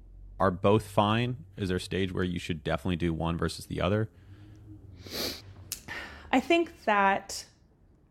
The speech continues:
Speaker 2: for in-house versus out-of-house anything, I think that if it's something that is core to your vision or your product, then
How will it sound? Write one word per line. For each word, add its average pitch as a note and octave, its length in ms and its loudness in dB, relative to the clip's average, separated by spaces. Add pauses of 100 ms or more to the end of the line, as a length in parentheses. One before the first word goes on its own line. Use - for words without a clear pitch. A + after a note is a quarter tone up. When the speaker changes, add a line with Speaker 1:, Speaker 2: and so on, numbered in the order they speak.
(200)
Speaker 2:
for - 240 0
in-house E4+ 460 2
versus A3+ 340 0
out-of-house G3+ 640 0
anything, A3 720 -2 (540)
I A3+ 100 2
think A3 320 0
that G#3 220 0
if A3+ 220 0
it's - 200 -4
something A3+ 440 2
that G#3 100 2
is F#3 180 -2
core G#3 880 -2 (140)
to F#3 760 0 (340)
your G3 280 0
vision F#3+ 560 -2
or G3 200 -2
your F3+ 180 0
product, F3+ 880 -4 (440)
then F#3+ 540 4